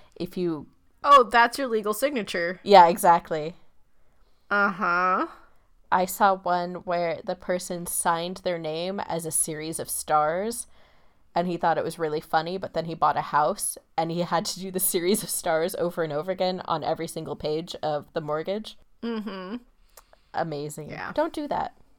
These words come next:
Speaker 2: But you, you, Ra Ra Sis Boom Ba, that needs to be a thing, for sure.
Speaker 1: Do I have to draw little pom-poms on either side?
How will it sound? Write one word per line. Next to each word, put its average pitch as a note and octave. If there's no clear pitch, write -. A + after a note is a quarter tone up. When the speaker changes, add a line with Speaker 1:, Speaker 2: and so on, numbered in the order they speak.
Speaker 2:
But C4+
you, C#4+
you, F#3+
Ra G#3
Ra G#3
Sis A3
Boom F#3+
Ba, F3
that G#3
needs G3
to -
be E3
a -
thing, -
for G#3
sure. -
Speaker 1:
Do A3+
I G3
have G3+
to G#3
draw F3+
little F3+
pom-poms F#3+
on G3
either G3
side? G#3+